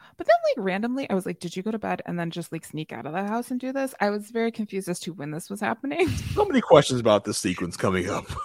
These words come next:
Speaker 2: So many questions.
Speaker 1: So he's like, "I know what people do here. They bring plates over to each other's <laughs> houses. So I will bring a plate of, of hamburgers and corn dogs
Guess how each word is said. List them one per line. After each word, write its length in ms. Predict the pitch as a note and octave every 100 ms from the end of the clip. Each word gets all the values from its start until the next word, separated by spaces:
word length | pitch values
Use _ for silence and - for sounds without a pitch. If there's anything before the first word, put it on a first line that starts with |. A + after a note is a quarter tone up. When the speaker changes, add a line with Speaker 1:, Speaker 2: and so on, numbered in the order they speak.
| -
Speaker 2:
So 280 | - - C4+
many 180 | F#3+ D3
questions. 600 | - - - - - - - - _ - - - - G4+
Speaker 1:
So 380 | - - F4+ D#4
he's 200 | C#4 -
like, 220 | B3 A3 -
"I 160 | F#3+
know 140 | A3+ F4+
what 200 | F#4 -
people 260 | A#3 G3+
do 180 | F#3+ D#3+
here. 280 | E3 D#3 D3+
They 120 | D#3+
bring 220 | D#3+ E3
plates 280 | - F#3 G3+
over 180 | D#3 D3+
to 140 | -
each 160 | D3+ -
other's 220 | C#3 D#3
<laughs> 20 |
houses. 760 | - - D#4 F#3+ - A4+ - - - - -
So 200 | G3 E3+
I 120 | - E3+
will 160 | D4+
bring 180 | E4+ B3
a 60 | A3+
plate 380 | - E3 D#3+ - - - -
of, 260 | G3+ F3+ G#3 _ - - - - -
of 160 | G#3 G#3
hamburgers 460 | G#3 F3+ G3+ G#3
and 120 | A3
corn 200 | G#3 F3+
dogs 340 | E3 D#3 D#3